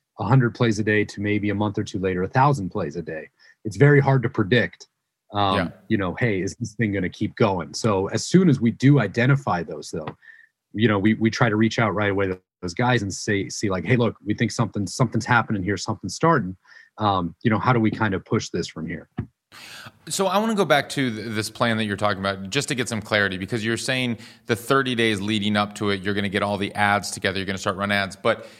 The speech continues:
Speaker 2: uh, just nitty gritty specifically, how are you running ads on songs that aren't released yet?
Speaker 1: So what we'll do is we'll, we'll, w-, we line up all the campaigns. So typically,
Speaker 2: Okay.
Speaker 1: <coughs> a lot of these things are, they, they give, they have music videos attached to them.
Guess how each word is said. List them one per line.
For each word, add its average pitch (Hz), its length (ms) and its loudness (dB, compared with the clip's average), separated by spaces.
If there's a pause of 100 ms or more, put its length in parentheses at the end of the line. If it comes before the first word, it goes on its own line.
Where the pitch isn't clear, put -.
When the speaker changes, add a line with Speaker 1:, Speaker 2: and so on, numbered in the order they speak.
(200)
Speaker 2:
uh, 107 320 2
just - 300 -2 (340)
nitty 143 360 2
gritty 123 260 0
specifically, 107 840 -2 (440)
how 147 240 2
are 160 80 2
you 151 140 -2
running 135 300 0
ads 117 400 -2
on 107 140 0
songs 107 340 -2
that 98 120 2
aren't 98 180 0
released 92 380 -6
yet? - 360 -12 (540)
Speaker 1:
So 143 140 8
what 151 160 8
we'll 151 100 6
do 147 220 6
is 131 120 4
we'll, 135 200 6
we'll, 131 380 4 (180)
w-, 143 200 -8 (200)
we 135 160 8
line 143 280 6
up 143 120 2
all 135 120 6
the 120 100 2
campaigns. 104 600 0
So 117 100 0
typically, 143 520 4 (220)
Speaker 2:
Okay. - 320 4 (180)
Speaker 1:
<coughs> - 200 -16
a 110 40 0
lot 127 160 8
of 131 40 6
these 127 160 4
things 127 240 4
are, 110 320 2
they, 113 280 4
they 107 280 2
give, 117 240 2
they 120 80 4
have 117 160 4
music 107 320 2
videos 101 320 2
attached 107 440 0
to 131 40 2
them. 139 260 2